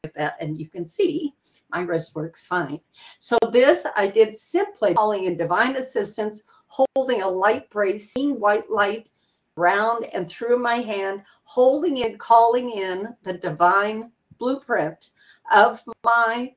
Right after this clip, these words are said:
wrist and my arm to be restored, and seeing it done, feeling it done, and then trusting that, and then following the steps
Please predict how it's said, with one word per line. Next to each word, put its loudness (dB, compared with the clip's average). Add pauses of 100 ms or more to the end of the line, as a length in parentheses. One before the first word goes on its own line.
(120)
wrist 0
and -6
my -4
arm -6
to -20
be -10
restored, 0 (1800)
and -4
seeing -4
it -10
done, -6 (680)
feeling -4
it -2
done, -2 (840)
and -4
then -2
trusting 0
that, -2
and -6
then -6
following -2
the -4
steps -4